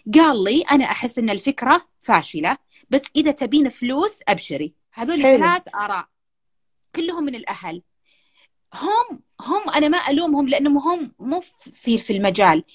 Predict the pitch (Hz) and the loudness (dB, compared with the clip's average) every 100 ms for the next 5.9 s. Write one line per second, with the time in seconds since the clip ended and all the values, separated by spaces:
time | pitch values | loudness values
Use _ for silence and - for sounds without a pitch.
0 | - - 285 339 381 339 381 196 - 196 | -20 -4 4 4 4 0 -4 -10 -4 -2
1 | 196 214 175 185 247 - _ - 233 262 | 0 -2 -2 -6 -8 -12 _ -6 -2 0
2 | 285 311 370 370 - 294 330 _ _ _ | 0 0 -2 -4 -2 -2 -2 _ _ _
3 | _ _ 175 208 233 - 440 370 302 269 | _ _ -16 -8 -6 -4 -2 0 0 -2
4 | 226 277 247 247 220 269 294 381 254 269 | -2 0 0 -4 -4 -6 -4 -4 0 0
5 | 262 254 202 196 208 240 208 214 | 0 -4 -8 -8 -4 -4 -2 -2